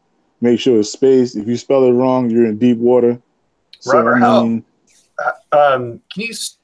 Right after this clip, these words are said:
Speaker 2: talk to a little bit about that since you're new to this, of people who are listening and wanna kinda follow in your footsteps? How did that work for you to get in with the guys? Like, did you just open arms or, "Hey, I'm looking for this," and <clears throat>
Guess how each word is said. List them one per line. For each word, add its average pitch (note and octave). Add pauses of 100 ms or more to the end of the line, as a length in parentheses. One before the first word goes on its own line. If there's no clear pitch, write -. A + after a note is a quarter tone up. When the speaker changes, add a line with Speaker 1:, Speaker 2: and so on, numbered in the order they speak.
Speaker 2:
talk E3
to F3
a -
little E3+
bit E3+
about D#3+
that E3
since B2+
you're C3
new A#2+
to D3
this, D3
of G#2
people B2+
who B2
are A#2
listening B2
and G2+
wanna G#2+
kinda A2 (400)
follow A#2+
in A#2+
your G#2+
footsteps? A#2
How C#3+
did E3
that D3
work D3
for B2+
you A#2
to G#2
get A2 (140)
in A#2+
with G#2+
the G#2
guys? A#2+
Like, F#2+
did F#2+
you G2
just G2+
open G#2+
arms D3+
or, F#2
"Hey, A#2
I'm A2+
looking A2
for A2
this," C3
and F#2 (320)
<clears throat> C3+